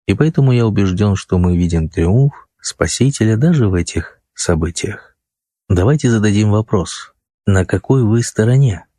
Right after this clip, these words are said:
Где вы находитесь? Все мы сейчас пребываем в том саду.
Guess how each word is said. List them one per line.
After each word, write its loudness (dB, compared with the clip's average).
Где 2
вы 4
находитесь? -4
Все 0
мы 4
сейчас -2
пребываем 0
в -18
том 0
саду. -4